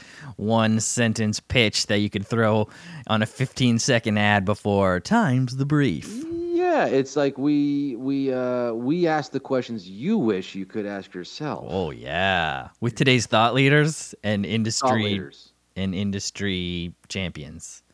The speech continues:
Speaker 2: And talking mushrooms. Um, we're gonna use some of the talking mushrooms that, that we found on your Twitter page.
Speaker 1: <laughs>
Speaker 2: Uh, and mushroom N F Ts and bring that into the mix too. You, you've been quite active. You always have been an active Twitterite.
Speaker 1: Yeah,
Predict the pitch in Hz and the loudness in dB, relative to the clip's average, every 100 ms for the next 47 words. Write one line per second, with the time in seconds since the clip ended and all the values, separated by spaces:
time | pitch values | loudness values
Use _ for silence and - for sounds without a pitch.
0 | _ _ _ - 107 104 - 135 131 123 | _ _ _ -8 -4 -4 -2 -2 -2 -4
1 | 110 120 - 90 71 - - _ - 92 | -2 -4 -6 -12 -12 -20 -20 _ -10 -8
2 | 92 87 90 101 101 104 - 107 95 110 | -6 -6 -4 -4 -4 -6 -4 -4 0 -2
3 | 107 104 101 104 101 90 - 92 95 110 | -2 -4 -4 -4 -4 -4 -4 -4 -4 -4
4 | 98 95 92 92 - 95 90 - 80 80 | -2 -2 -4 -6 -4 -4 -4 -4 -6 -6
5 | - - _ - - - 480 185 - 165 | -12 -20 _ -2 0 0 2 2 4 0
6 | 92 90 87 85 85 82 _ _ _ _ | 0 -2 -2 -4 -6 -10 _ _ _ _
7 | - 90 92 98 - 98 92 - 87 85 | -12 -8 -4 -4 -4 -4 -4 -6 -6 -6
8 | 87 - - 90 87 87 90 90 87 85 | -8 -14 -14 -8 -6 -6 -6 -6 -4 -6
9 | 82 - 82 76 - - 71 80 107 131 | -8 -10 -10 -10 -10 -10 -10 -4 0 2
10 | 240 131 - 107 107 107 - 98 180 135 | 2 0 0 0 0 -2 -4 -2 0 2
11 | 110 98 87 85 90 87 - - - 87 | 0 -4 -6 -6 -6 -8 -10 -14 -6 -6
12 | 85 80 95 _ _ - 143 | -4 -6 -8 _ _ 0 4